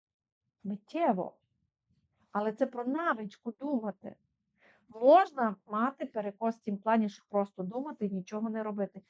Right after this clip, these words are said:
Це теж не працює. Мають бути два весла. Але від концепції вашої в голові, в голові, так, так, саме в голові,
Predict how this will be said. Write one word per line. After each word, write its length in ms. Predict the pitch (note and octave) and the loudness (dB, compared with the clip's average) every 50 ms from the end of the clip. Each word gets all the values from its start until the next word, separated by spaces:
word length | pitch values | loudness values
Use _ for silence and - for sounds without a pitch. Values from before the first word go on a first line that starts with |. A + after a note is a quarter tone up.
| _ _ _ _ _ | _ _ _ _ _
Це 100 | - C4 | -2 -2
теж 480 | B3+ - - - C#4+ C#4 C4 A#3+ - - | -2 0 0 2 4 4 4 2 0 -2
не 140 | G3+ G3+ F#3+ | -4 -4 -4
працює. 760 | - - G3+ G#3+ - _ - - A#3 A3+ G#3+ F#3+ F#3 - - - _ _ _ _ _ _ _ _ _ _ | -6 -10 -12 -12 -14 _ -8 -4 -4 -4 -4 -4 -8 -10 -12 -14 _ _ _ _ _ _ _ _ _ _
Мають 320 | - G#3+ A3+ A3 G#3+ G#3 G3 | 0 2 4 4 4 4 2
бути 320 | G3 G#3 A3+ A3+ - G#3+ | 2 0 0 -2 -4 -6
два 540 | F#3+ F#3 F#3+ G3+ G#3+ A#3+ B3 C#4 D#4+ G4 - _ _ _ _ _ _ - | -6 -6 -4 0 4 6 6 6 4 2 -4 _ _ _ _ _ _ -6
весла. 680 | G#3+ G#3 A3 G#3+ - - G#3 G#3 G#3+ G3 F3+ - - _ _ _ _ _ _ _ _ _ _ _ _ _ _ _ _ _ _ _ _ _ | -4 -2 -2 -2 -4 -4 -2 0 0 0 0 -2 -8 _ _ _ _ _ _ _ _ _ _ _ _ _ _ _ _ _ _ _ _ _
Але 240 | - G#3 G#3+ G#3 G#3 | -2 -2 0 0 -2
від 260 | G3+ B3 E4+ F#4 F#4+ | -2 -4 -4 -6 -8
концепції 880 | - - A4 A4+ A4 - - - F4 E4+ E4 E4 - _ - C4 C4 B3+ | -12 -16 -18 -18 -18 -12 -4 0 2 2 2 2 -2 _ -6 -2 2 4
вашої 500 | A#3 A#3+ B3+ B3 A#3+ A#3+ A#3 - A3 G#3+ | 6 6 8 8 6 4 2 -2 -4 -6
в 80 | G#3+ G3+ | -6 -6
голові, 680 | G3+ G#3+ A3 A#3 A3+ A#3 G#3+ G3+ G3 F#3+ F#3+ G3+ A#3 - _ _ _ _ _ _ _ - | -8 -8 -6 -4 -2 -2 0 0 0 0 -2 -4 -8 -12 _ _ _ _ _ _ _ -8
в 100 | F3+ G3 | -8 -6
голові, 840 | F3+ G3+ G#3 G#3+ A3 G#3+ A#3 A#3 A3+ A3+ C4 C4+ B3+ A3+ A3 G3+ - _ _ _ _ _ _ _ _ | -2 0 0 0 2 2 2 2 4 2 4 4 4 4 4 2 -4 _ _ _ _ _ _ _ _
так, 220 | - G#3+ A3 - | -4 -4 -4 -4
так, 300 | - - D#4 D#4+ D4 G3+ | -6 -8 -6 -6 -6 -6
саме 340 | - - A#3+ C4+ D4+ D#4+ C4 | -2 0 2 2 2 0 -6
в 100 | A3 G3+ - | -14 -16 -16
голові, 440 | - A3 A#3 A#3 A3 C#4 B3+ G3+ G3+ | -10 -6 -4 -2 0 0 0 -2 -2